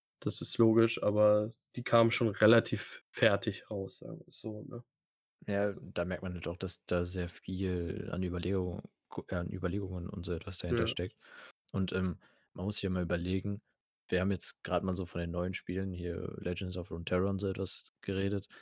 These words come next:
Speaker 2: Aber was ja auch eigentlich mit dann zu, äh, League of Legends gehört, ist ja dann T F T, also Teamfights-, Teamfighters Tactics oder Teamfights Tactics?
Speaker 1: Teamfights Tactics.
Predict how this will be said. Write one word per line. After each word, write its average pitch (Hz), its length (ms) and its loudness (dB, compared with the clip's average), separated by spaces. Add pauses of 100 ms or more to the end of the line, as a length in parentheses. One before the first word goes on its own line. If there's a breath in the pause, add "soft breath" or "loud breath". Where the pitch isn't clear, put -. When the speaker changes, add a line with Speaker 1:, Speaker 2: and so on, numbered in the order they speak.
(120)
Speaker 2:
Aber 90 140 -6
was 101 140 0
ja - 100 0
auch 92 260 -6
eigentlich 101 720 -4
mit 101 300 -4
dann 95 340 -2
zu, 95 520 -4
äh, 90 100 0
League 90 200 -4
of 92 120 0
Legends 95 280 0
gehört, 92 180 -2
ist - 80 -4
ja 90 80 -2
dann 87 240 -4
T 95 160 -2
F - 120 -8
T, 95 160 -4
also 90 180 -4
Teamfights-, 90 640 -4 (280)
Teamfighters - 760 -6
Tactics - 600 -8
oder 104 100 -6
Teamfights 90 600 -6
Tactics? - 540 -6
Speaker 1:
Teamfights 135 540 4
Tactics. 131 600 -2